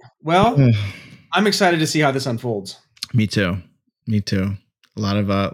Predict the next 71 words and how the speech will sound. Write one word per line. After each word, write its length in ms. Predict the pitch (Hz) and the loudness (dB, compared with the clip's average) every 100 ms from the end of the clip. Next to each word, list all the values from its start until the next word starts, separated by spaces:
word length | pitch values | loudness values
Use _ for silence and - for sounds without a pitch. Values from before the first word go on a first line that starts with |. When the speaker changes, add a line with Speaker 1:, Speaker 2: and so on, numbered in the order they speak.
| - | -4
Speaker 2:
we 60 | 123 | -2
didn't 160 | 135 | 2
even 120 | 151 123 | 2 2
get 180 | 117 | -2
to, 140 | 117 113 | -4 -4
we'll 140 | 104 | -2
talk 180 | 131 143 | -2 0
about 200 | 127 107 | 0 0
it 60 | 95 | 0
next 240 | 92 - | -4 -6
week. 120 | 98 - | -8 -6
We 80 | |
gotta 140 | 95 104 | -6 -4
save 260 | - 90 | -4 -6
some 200 | 87 90 | -6 -6
stuff 240 | 92 87 90 | -6 -8 -10
for 100 | 82 | -8
next 280 | 87 95 - | -8 -6 -4
week, 200 | 92 - | -6 -6
but, 140 | 95 | -4
uh, 40 | 92 | -2
I 80 | 92 | 0
wanna 160 | 110 | 0
talk 180 | 110 101 | 0 -2
about 280 | 98 98 - - - - - _ - | -2 -4 -4 -10 -20 -20 -20 _ 0
Speaker 1:
Yeah. 100 | 185 | 0
Speaker 2:
my, 180 | 98 | 2
um, 300 | 95 92 90 - | 0 0 -2 -2
I 60 | |
bought 180 | 101 110 | 0 0
an 120 | 107 - | 0 0
N-Flight 640 | 98 101 - 98 92 - | 0 0 0 -2 -2 -6
cam 360 | - 101 92 95 | -6 -2 0 0
mount 320 | 95 82 67 - _ _ _ _ _ - - - | -2 -4 -6 -14 _ _ _ _ _ -20 -20 -6
that 120 | 95 | -2
I, 200 | 92 87 | 0 0
uh, 180 | 85 82 | 0 0
been 160 | 82 95 | 0 2
Speaker 1:
I'm 80 | 202 | 2
Speaker 2:
taking 40 | |
Speaker 1:
excited 280 | 233 214 202 | 2 2 2
Speaker 2:
to 60 | 185 | 2
Speaker 1:
to 60 | |
talk 180 | 185 165 | 0 0
about 240 | 147 120 | -2 -4
that. 240 | 113 90 - _ _ - | -4 -10 -14 _ _ -8
Speaker 2:
Yeah, 300 | 80 82 65 | -4 -2 0
we 120 | 123 | 2
Speaker 1:
Yeah, 60 | 160 | 2
Speaker 2:
gotta 80 | 175 | 2
get 100 | - | 0
back 140 | 151 | -2
to 80 | - - | -2 -4
Speaker 1:
let's, 180 | 110 185 | -2 0
Speaker 2:
GoPro 40 | |
Speaker 1:
let's, 120 | 208 - | -2 -2
Speaker 2:
stuff 140 | 101 | -2
Speaker 1:
let's 180 | 101 - | -2 -4
Speaker 2:
because 380 | 110 104 110 - | -8 -4 -4 -2
that 120 | 135 | -2
was 120 | 156 - | 0 0
fun 120 | 131 | 0
to 80 | 110 | 0
talk 200 | 107 101 | -2 -2
about 140 | 92 | -4
'cause 120 | - | -2
I 80 | 113 | -2
don't 180 | 135 107 | 0 0
know 140 | 107 | 0
a 40 | 110 | 2
lot, 360 | 117 123 117 | 2 0 -2